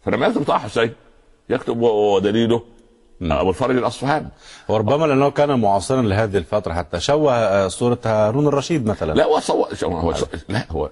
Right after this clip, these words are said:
Speaker 1: ده
Speaker 2: وهارون
Speaker 1: هارون
Speaker 2: هو
Speaker 1: الرشيد.
Speaker 2: من هو يعني.
Speaker 1: هارون، هارون هو واحد من الذين شوهت صورته
Speaker 2: مم.
Speaker 1: كدليل، لكن هو شوهت صورة الجميع.
Speaker 2: العصر.
Speaker 1: وتا-، و-، و-، ويتامى الشيوعية الذين يسمون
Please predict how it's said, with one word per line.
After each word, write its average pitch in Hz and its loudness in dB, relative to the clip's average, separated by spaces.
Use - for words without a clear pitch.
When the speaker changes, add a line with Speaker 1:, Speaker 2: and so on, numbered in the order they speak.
Speaker 1:
ده 73 -4
Speaker 2:
وهارون 98 0
Speaker 1:
هارون 135 0
Speaker 2:
هو 151 2
Speaker 1:
الرشيد. 147 -2
Speaker 2:
من 131 -2
هو 135 -2
يعني. 73 -4
Speaker 1:
هارون، 76 -2
هارون 98 -4
هو 73 -6
واحد 95 -2
من 69 -8
الذين 87 0
شوهت 87 -2
صورته 71 -6
Speaker 2:
مم. 87 -2
Speaker 1:
كدليل، 80 0
لكن 90 -2
هو 92 0
شوهت 120 0
صورة 120 -2
الجميع. 92 -2
Speaker 2:
العصر. 95 -2
Speaker 1:
وتا-، 135 0
و-، 98 2
و-، 82 2
ويتامى 120 0
الشيوعية 73 -4
الذين 82 0
يسمون 82 -2